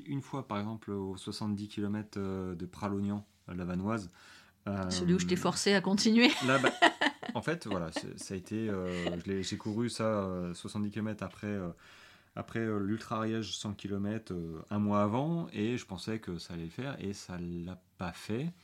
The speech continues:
Speaker 1: euh, aussi bien que je l'aurais voulu, euh, et en fait, voilà, arrivé au quarantième ou cinquantième kilomètre, après, euh, dix kilomètres de descente, où j'ai ruminé, j'avais les cuisses, euh, cuisses phytoxées, dures, carbo,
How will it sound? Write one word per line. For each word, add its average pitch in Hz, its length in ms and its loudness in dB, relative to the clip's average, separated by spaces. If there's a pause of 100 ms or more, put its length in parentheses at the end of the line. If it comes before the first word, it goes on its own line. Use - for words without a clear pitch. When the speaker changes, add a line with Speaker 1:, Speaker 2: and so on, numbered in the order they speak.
(400)
Speaker 1:
euh, 90 200 -4
aussi 104 220 -2
bien 107 200 4
que 95 60 0
je 90 80 -4
l'aurais 90 600 -2
voulu, 101 640 0
euh, 95 300 0
et 95 120 -4
en 87 80 -2
fait, 123 240 -6
voilà, 82 200 -6
arrivé 87 300 -2
au 92 80 0
quarantième 98 800 -2
ou 82 60 -12
cinquantième 95 500 -6
kilomètre, 92 520 -4 (1000)
après, 117 460 2
euh, 101 340 4
dix 107 200 -2
kilomètres 117 380 0
de 101 100 2
descente, 104 720 0 (180)
où 120 300 0 (160)
j'ai 101 200 -4
ruminé, 104 640 2
j'avais 90 220 -4
les 90 120 -4
cuisses, - 520 -6
euh, 87 80 -4 (800)
cuisses - 240 -12
phytoxées, 110 880 -2 (140)
dures, 113 500 0
carbo, 107 540 0